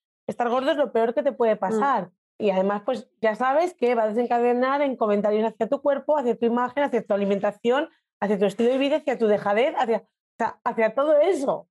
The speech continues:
Speaker 2: Sí, sí, y en donde además todo el mundo puede opinar libremente.
Speaker 1: Exacto, y todo el mundo sabe
Speaker 2: Nutrición,
Speaker 1: todo lo más.
Speaker 2: todo lo de
Speaker 1: Exacto,
Speaker 2: nutrición.
Speaker 1: todo, todo.
Speaker 2: <laughs> Total.
Speaker 1: Así que, jolín,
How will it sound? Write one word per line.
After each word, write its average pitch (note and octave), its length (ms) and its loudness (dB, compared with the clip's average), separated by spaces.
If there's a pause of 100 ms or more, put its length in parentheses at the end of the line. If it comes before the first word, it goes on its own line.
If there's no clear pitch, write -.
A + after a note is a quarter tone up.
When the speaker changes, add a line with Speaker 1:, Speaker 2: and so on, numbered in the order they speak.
Speaker 2:
Sí, G#3 140 -4
sí, F#3+ 300 -4
y A3 80 -2
en G3 100 0
donde F#3+ 260 2
además F#3+ 280 -2
todo A#3 100 0
el A3+ 80 2
mundo C4 280 0
puede A3 200 2
opinar G#3 380 -2
libremente. G3+ 580 0 (140)
Speaker 1:
Exacto, A3+ 580 -2
y A#3 60 -2
todo B3 140 2
el C4 60 0
mundo D4 300 2
sabe C4+ 460 -2
Speaker 2:
Nutrición, B3+ 580 2
Speaker 1:
todo D#4+ 100 0
lo G#3+ 120 0
más. C#4 420 0
Speaker 2:
todo D#4 100 2
lo D#4 140 2
de D4+ 80 -2
Speaker 1:
Exacto, C4 220 -2
Speaker 2:
nutrición. B3+ 380 0
Speaker 1:
todo, C#4 320 0 (200)
todo. C#4+ 400 0
Speaker 2:
<laughs> - 60 -20
Total. F#3+ 320 -2
Speaker 1:
Así F3 80 -4
que, F3 360 0 (240)
jolín, A#3 560 0